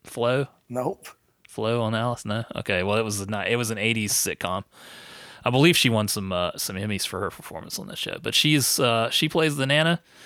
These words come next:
Speaker 1: Uh, this, the main storyline is about, uh, N-, Nana coming to see the Coens from New York, where she lives, and it's kind of a surprise visit.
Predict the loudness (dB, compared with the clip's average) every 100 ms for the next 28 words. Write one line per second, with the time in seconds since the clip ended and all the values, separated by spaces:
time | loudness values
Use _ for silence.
0 | -20 -20 -20 -20 -20 -20 -18 0 4 6
1 | 4 4 2 0 -2 0 2 6 6 4
2 | 4 4 6 6 6 6 4 4 6 6
3 | 4 0 -4 0 2 0 0 -4 -6 -6
4 | -10 -12 -14 -18 _ _ -20 -12 -6 -6
5 | -6 -4 0 4 4 4 2 4 2 2
6 | 0 2 4 4 2 0 2 4 4 4
7 | 2 2 -2 -4 0 2 4 4 4 4
8 | 4 2 0 0 2 2 2 0 -6 -10
9 | -10 -6 -4 -6 -2 0 2 0 -2 0
10 | 2 4 2 2 0 0